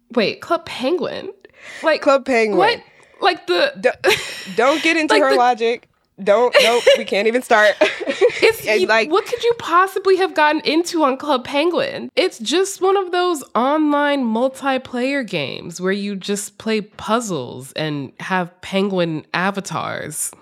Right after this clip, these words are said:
Speaker 1: You don't even use real names on Club Penguin.
Speaker 2: I think she was convinced I could have been a part of a puffle cult, but I, I, nothing I said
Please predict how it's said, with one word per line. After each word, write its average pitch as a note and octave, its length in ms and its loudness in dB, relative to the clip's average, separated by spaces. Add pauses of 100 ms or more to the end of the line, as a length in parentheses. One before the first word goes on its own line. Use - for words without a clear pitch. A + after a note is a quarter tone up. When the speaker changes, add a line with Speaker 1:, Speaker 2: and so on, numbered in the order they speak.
(160)
Speaker 1:
You G4+ 80 2
don't G#4+ 160 6
even A3+ 220 2
use A3+ 280 0
real D4 240 4
names G#4+ 420 4
on G#3+ 120 2
Club G3 240 -2
Penguin. F#3+ 640 -4 (240)
Speaker 2:
I C#4+ 120 2
think F4+ 220 -2
she F#4+ 140 2
was F#4+ 160 0
convinced C4+ 420 -2
I A#3+ 80 0
could A#3+ 160 -2
have A3+ 100 0
been A3 120 -2
a G#3 60 -2
part G3+ 260 -2
of F#3+ 80 -6
a F3+ 60 -2
puffle A3 360 -4
cult, F4+ 480 -2
but F#3+ 400 0
I, A3+ 360 2 (220)
I, E3 120 2
nothing B3 360 -2
I A3+ 100 2
said G#3+ 160 2